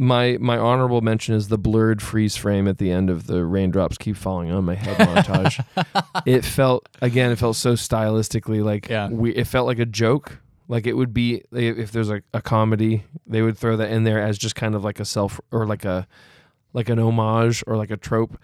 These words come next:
Speaker 1: And I'm like, "This didn't need to happen." Like,
Speaker 2: Yeah.
Speaker 1: it felt like it was a joke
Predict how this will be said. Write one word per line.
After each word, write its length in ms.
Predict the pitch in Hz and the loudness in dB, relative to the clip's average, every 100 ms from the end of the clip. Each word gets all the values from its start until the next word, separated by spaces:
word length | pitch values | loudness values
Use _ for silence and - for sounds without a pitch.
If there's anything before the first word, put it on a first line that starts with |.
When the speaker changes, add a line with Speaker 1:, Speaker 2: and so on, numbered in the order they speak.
| _ _ - | _ _ -8
Speaker 1:
And 100 | 113 | -2
I'm 100 | 110 | 0
like, 300 | 107 95 - _ - | 0 -4 -8 _ -12
"This 240 | 117 110 | -4 -4
didn't 320 | - 104 78 78 | -4 -6 -4 -4
need 140 | 87 | -6
to 60 | - | -8
happen." 400 | 87 82 - 76 | -10 -10 -8 -8
Like, 240 | 78 - | -8 -4
Speaker 2:
Yeah. 200 | 113 104 | -2 0
Speaker 1:
it 60 | - | 0
felt 140 | 120 | 0
like 140 | 113 113 | 0 0
it 40 | |
was 120 | 110 | -2
a 40 | 104 | -2
joke 420 | 107 107 - | 0 -2 -2